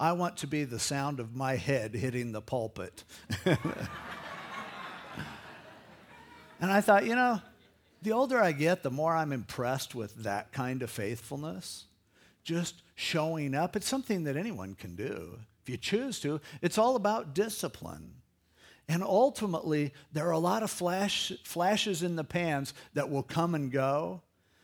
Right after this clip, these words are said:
And ultimately, you will be so thankful for those people that you can really count on. Now,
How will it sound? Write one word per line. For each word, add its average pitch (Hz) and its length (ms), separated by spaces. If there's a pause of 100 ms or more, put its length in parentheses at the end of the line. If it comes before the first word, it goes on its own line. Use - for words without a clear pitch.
(120)
And 135 140
ultimately, 147 680 (220)
you 151 180
will 151 120
be 131 180
so 170 340
thankful 160 600
for 127 180
those 131 300
people 120 360
that 117 140
you 117 140
can 113 180
really 117 240
count 117 360
on. 82 180
Now, 147 220